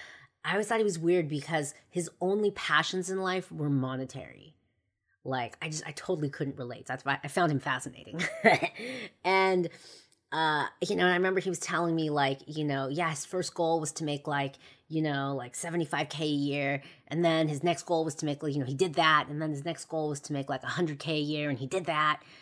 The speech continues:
you know. Uh, you know, he wanted to buy this car and get that motorcycle. Boom, boom, check, check. You know, he did all these things.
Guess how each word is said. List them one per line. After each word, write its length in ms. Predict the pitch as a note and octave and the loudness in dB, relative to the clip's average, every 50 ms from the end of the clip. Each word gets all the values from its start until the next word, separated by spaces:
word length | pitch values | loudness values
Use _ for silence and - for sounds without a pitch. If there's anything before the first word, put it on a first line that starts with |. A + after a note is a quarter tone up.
| - _ _ | -20 _ _
you 120 | D#3+ E3 | -2 0
know. 280 | E3 E3 D#3+ D#3 D#3+ D#3+ - - - - - - - - _ _ - | 0 0 0 0 -4 -6 -8 -14 -20 -20 -20 -20 -20 -20 _ _ -8
Uh, 220 | D3 D#3 D3 C#3+ C#3+ | -4 -2 -2 0 0
you 100 | D3+ E3 | 0 0
know, 80 | D#3+ D3 | 0 0
he 80 | C#3+ D#3+ | -2 -2
wanted 140 | D#3 C3+ | -4 -6
to 60 | B2+ - | -6 -2
buy 180 | - F3+ F3+ | 0 0 2
this 140 | E3+ F3 - | 0 0 -4
car 420 | - - E3+ D#3+ D#3 D#3+ D#3+ D3+ | -6 -6 -2 0 2 2 2 2
and 140 | D3+ C#3 C3+ | 2 0 0
get 120 | - F3 - | 0 0 0
that 140 | D#3+ D3+ | 0 2
motorcycle. 560 | D#3+ D#3 D#3 D#3+ C#3+ C#3+ D3+ D3+ D3+ D3 C#3 C#3+ | 2 0 0 -2 -2 -2 -2 -2 -2 -4 -6 -2
Boom, 240 | E3 F#3 F#3 F3+ | 0 0 2 2
boom, 220 | E3+ F3+ F3 E3+ E3 | 2 2 2 2 0
check, 200 | - E3+ D#3 - | -2 -2 -4 -2
check. 320 | - F3 D#3+ D#3 D3 - | -2 -2 0 -2 -2 -4
You 60 | D#3+ | -4
know, 140 | E3 D#3+ D3 | -4 -2 -2
he 80 | D3 C#3+ | -2 -2
did 160 | D3 E3 E3 | -2 -2 -2
all 100 | D#3 D3+ | -2 -2
these 180 | C#3+ D3 C#3 - | -4 -6 -6 -6
things. 380 | - C#3+ C#3 C#3 C#3+ C#3 - | -4 -2 -2 -2 -2 -4 -6